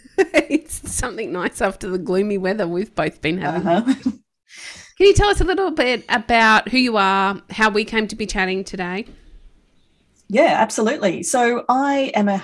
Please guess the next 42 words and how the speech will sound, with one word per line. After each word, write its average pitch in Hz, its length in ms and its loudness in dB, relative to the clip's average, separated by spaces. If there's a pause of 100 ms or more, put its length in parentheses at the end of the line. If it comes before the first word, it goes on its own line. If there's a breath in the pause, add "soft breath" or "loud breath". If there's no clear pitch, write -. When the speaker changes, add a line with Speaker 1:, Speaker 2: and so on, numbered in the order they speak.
(160)
Speaker 2:
effectively 240 600 -2
an 185 280 -2
outsourced 185 680 -4
H 196 220 -2
R 180 120 0
manager 170 360 -2
or 147 80 2
a 165 120 -2
H - 160 -2
R 160 140 -2
practitioner, 185 540 -4
and 180 80 2
I 180 80 2
work 220 260 -2
with 180 220 -2 (360 loud breath)
small 311 280 2
businesses 226 560 0
specifically 196 640 -2 (100)
on, 180 400 2 (360 loud breath)
uh, 196 180 0
helping 262 240 0
them 202 140 2
navigate 208 480 2
the 208 80 -4
complexities 202 840 -2
of 180 220 0
the 180 100 -4
H - 180 -4
R 170 80 -2
environment, 190 640 0
making 180 280 -6
sure 180 100 -8
they're 160 100 -6
compliant, 180 800 -4
but - 160 -2
most 330 220 2
importantly, 165 500 -4
helping 170 300 -6
them 165 180 -6
build 170 280 0
teams 160 500 -8
that 156 240 -2